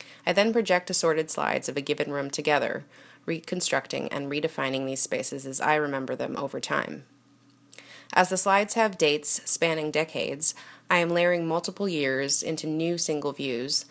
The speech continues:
that I photograph with my four-by-five camera. Subjective observations of time overlap and coalesce here,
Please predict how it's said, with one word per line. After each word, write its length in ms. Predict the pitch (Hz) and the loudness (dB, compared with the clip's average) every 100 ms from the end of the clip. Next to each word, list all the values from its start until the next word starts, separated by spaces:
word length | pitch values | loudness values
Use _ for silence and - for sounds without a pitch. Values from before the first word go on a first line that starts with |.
| - - | -18 -4
that 120 | 170 | 0
I 40 | 147 | 2
photograph 640 | 143 170 147 117 113 - | 2 0 2 2 2 -2
with 160 | 143 143 | -6 -4
my 140 | 135 | -6
four-by-five 580 | - 165 143 147 - 143 | 0 0 2 0 -2 -4
camera. 400 | - 110 80 - - _ _ _ _ _ - - - - | -6 -6 -6 -8 -14 _ _ _ _ _ -20 -20 -20 -8
Subjective 560 | - 185 170 185 214 196 | -2 0 2 2 2 2
observations 680 | 160 160 170 156 143 156 151 | 2 4 2 2 0 0 -2
of 120 | 151 | -2
time 420 | - 139 127 131 135 | -4 -2 -2 -2 -4
overlap 500 | 139 143 135 139 - | -2 0 2 0 0
and 140 | 143 | -4
coalesce 460 | - 135 135 139 - | 0 0 2 0 0
here, 340 | - - - | -2 -6 -10